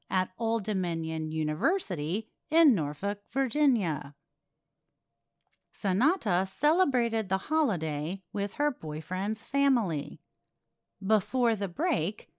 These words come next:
she watched some videos on YouTube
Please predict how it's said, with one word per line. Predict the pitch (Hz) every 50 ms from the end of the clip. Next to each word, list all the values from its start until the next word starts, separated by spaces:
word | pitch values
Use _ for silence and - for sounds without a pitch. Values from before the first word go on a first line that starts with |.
| _ _
she | - - - - 254 220
watched | 196 190 190 202 240 277 - - - - -
some | - - - 208 208 208 208
videos | 202 302 339 294 254 208 170 165 165 170 214 262 254 - - -
on | 185 180 175 175 185
YouTube | 202 254 349 370 - - - 175 147 147 160 185 214 202 -